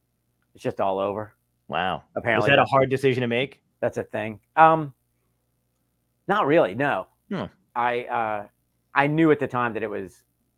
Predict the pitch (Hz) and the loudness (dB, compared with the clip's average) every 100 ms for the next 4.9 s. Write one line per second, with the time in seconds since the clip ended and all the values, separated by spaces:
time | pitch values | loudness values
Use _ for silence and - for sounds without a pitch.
0 | _ 117 135 135 104 123 123 123 117 123 | _ -6 -4 -4 0 2 2 0 -6 0
1 | 123 117 127 110 110 110 117 113 107 101 | 2 0 -6 -6 -6 -4 -6 -6 -8 -6
2 | 98 101 101 98 _ _ 120 110 104 - | -6 -4 -6 -8 _ _ -6 -4 -4 -6
3 | 131 - 143 147 147 139 _ _ _ _ | -10 -2 6 6 6 0 _ _ _ _
4 | _ _ _ _ - 120 113 107 101 | _ _ _ _ -4 0 0 0 -4